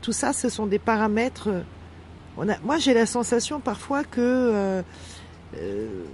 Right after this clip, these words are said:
j'ai l'impression qu'on est dans une boutique et qu'on essaye des vêtements et qu'on se dit, « Tiens, celui-là, ouais, il me va bien, la couleur c'est pas mal, euh, la longueur de manche est bien, euh, le », on n'achète pas une fringue, quoi.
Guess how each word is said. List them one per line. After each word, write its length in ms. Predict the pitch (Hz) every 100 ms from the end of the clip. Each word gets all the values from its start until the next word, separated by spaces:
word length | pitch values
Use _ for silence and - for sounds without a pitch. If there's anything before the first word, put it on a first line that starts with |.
| - - - -
j'ai 160 | 185
l'impression 500 | 277 - 269 - 339
qu'on 220 | 254 233
est 100 | 226
dans 180 | 208 220
une 200 | 202 226
boutique 680 | 196 262 311 220 240 277 196 156 160 - - - - - - - - - - -
et 80 | 208
qu'on 200 | - 240
essaye 280 | 254 277 247
des 160 | 220
vêtements 520 | 185 262 - 220 233
et 120 | 269 254
qu'on 160 | 220
se 80 | 202
dit, « 120 | 208 -
Tiens, 280 | - 247
celui-là, 460 | 254 - 226 208 214
ouais, 160 | 220 220
il 80 |
me 40 | 208
va 120 | 196
bien, 260 | 175 190 208
la 120 | 208
couleur 320 | - 202 185
c'est 160 | - 196
pas 140 | 185
mal, 460 | 180 165 175 208 202
euh, 200 | 170 160 - - - -
la 80 | 185
longueur 320 | 208 214 220
de 100 | 190
manche 320 | 202 202 196 214
est 60 |
bien, 580 | 175 185 180 202 220 220
euh, 380 | 196 170 165 160
le », 300 | 180 175 135 92 69 - - - - - - - - - -
on 60 | 151
n'achète 300 | 151 - 156
pas 200 | - 240
une 140 | 185
fringue, 420 | - - 330 294
quoi. 220 | - 170